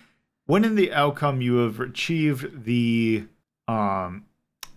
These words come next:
a better outcome, th-, or you have achieved more positive benefit from it than you have negative benefit from it. Uh, I guess that would be for Radia. Uh,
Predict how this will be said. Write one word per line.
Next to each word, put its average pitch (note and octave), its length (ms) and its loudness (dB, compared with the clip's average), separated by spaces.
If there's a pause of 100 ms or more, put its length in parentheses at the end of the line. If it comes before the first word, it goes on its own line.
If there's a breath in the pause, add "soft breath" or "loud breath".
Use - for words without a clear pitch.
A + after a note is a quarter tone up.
a B2+ 100 4
better G3 460 2
outcome, C#3+ 640 0
th-, - 100 -8
or C3 140 2
you C3 180 2
have C3+ 140 2
achieved F#3+ 500 -2
more C#3 300 2
positive C3+ 880 0 (240)
benefit C#3+ 400 2
from C#3 200 0
it C#3 200 -4
than A#2+ 160 2
you A#2 100 0
have A#2 260 2
negative B2 460 0
benefit C#3+ 480 0
from F3 200 -2
it. G#3 100 -6 (440)
Uh, A2 40 -6
I G2+ 220 -2
guess G#2 240 -2
that G#2+ 80 0
would G#2 100 0
be G#2 140 -2
for G2+ 280 -6
Radia. B2+ 540 2 (720 loud breath)
Uh, A#2+ 300 2